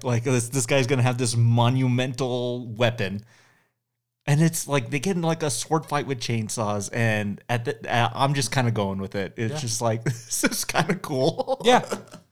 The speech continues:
Speaker 2: Um, he uses the small chainsaw pretty effectively.
Speaker 1: Mm-hmm.
Speaker 2: And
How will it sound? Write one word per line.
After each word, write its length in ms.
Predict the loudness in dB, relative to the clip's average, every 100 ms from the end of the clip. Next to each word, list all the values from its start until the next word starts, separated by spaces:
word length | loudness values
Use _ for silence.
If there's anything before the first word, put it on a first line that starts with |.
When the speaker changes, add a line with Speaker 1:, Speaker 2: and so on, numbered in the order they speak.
| _ _ _ -20 -20 -20 -10 6
Speaker 2:
Um, 420 | 8 8 6 2
he 140 | 2
uses 640 | 2 2 2 4 2 0 -2
the 240 | 0 2 0
small 340 | 0 2 2
chainsaw 480 | 0 0 2 0 2
pretty 200 | 2 2
effectively. 600 | 0 -2 -2 -6 -4 -2
Speaker 1:
Mm-hmm. 840 | -4 -6 _ _ _ _ _ -4
Speaker 2:
And 580 | -2 0 -2 -4 -6